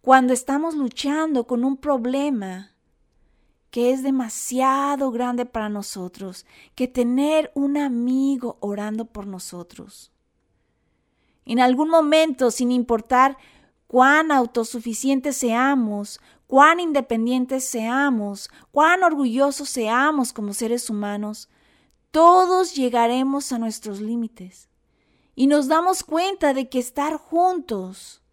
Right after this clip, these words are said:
y solitarios no funciona. Permíteme hacerte una pregunta muy personal.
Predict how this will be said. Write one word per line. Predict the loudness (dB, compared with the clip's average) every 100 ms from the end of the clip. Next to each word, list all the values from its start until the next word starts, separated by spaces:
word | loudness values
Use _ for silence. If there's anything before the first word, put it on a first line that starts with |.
| _ _ -8
y | -6
solitarios | 0 0 0 -2 -2 -2 -2 -4 -6 -10
no | -10 -10
funciona. | -8 -8 -8 -8 -8 -10 -14 _ _ _ _ _ _ _ _ _ _ _ _ _ _ _ _ _ _ _ -10
Permíteme | -4 -2 -2 -4 -4 -2
hacerte | -2 -2 -4 -2
una | -2 -2
pregunta | -2 -2 -2 -4 -4 -8
muy | -8 -10
personal. | -10 -10 -10 -10 -10 -12